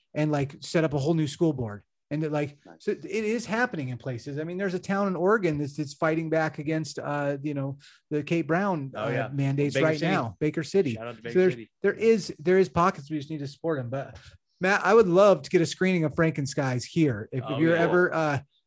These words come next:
Speaker 1: able to make it up here, we will do our
Speaker 3: We
Speaker 1: best to organize something. So,
Speaker 3: Yeah.
Speaker 1: uh, we'll, we'll, we will talk more about that for sure. But, um, you know, and let's, let's
Speaker 3: Squash Fest.
Speaker 1: Yeah.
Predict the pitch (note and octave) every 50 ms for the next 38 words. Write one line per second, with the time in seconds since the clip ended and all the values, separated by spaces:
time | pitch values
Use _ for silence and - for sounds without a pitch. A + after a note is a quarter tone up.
0 | - - D#3+ E3 D#3+ E3+ D#3+ - D#3+ D#3 D#3+ D#3+ D#3 D#3 D#3+ E3 D#3+ D#3+ F3 E3+
1 | D#3+ D#3+ D3 C#3 D#3 E3+ F3 E3+ E3 D3+ C#3+ C3 D3+ D3+ D#3 D3 C#3+ D#3+ C#3+ C#3+
2 | C#3 C3+ C3 - E3 C3+ C#3+ D3 D3 C#3+ C#3+ C3+ B2+ B2+ A#2+ - - C3 B2 A2+
3 | - B2 A#2 A#2 A2+ - - B2 A#2+ B2+ - A#2+ B2 A#2+ A#2+ A#2+ C#3 D3+ D#3 C#3
4 | C#3 D3+ D#3+ D3+ C#3 - _ _ _ _ _ _ _ - D3+ D3+ D3+ D3+ C#3 -
5 | D#3+ C#3+ C3+ C#3 - C#3 C#3 C3+ C3 B2 A#2 A2+ A2+ A#2+ - C3+ B2 A#2 G2+ -
6 | B2+ A#2+ - - D3 C3+ B2+ B2 A2 A#2+ A#2+ - B2 B2 A#2+ A2+ A2+ - _ -
7 | - - - - - - D#3+ D#3+ F3 D#3 E3+ E3+ D#3+ F#3 G3 F#3 - F#3+ G3 G#3
8 | G3+ G3+ - - F#3 - - G#2 A2 B2+ - - - G#2+ G#2 A#2 A#2+ - - -
9 | _ C3 C3+ D3+ D#3+ D#3+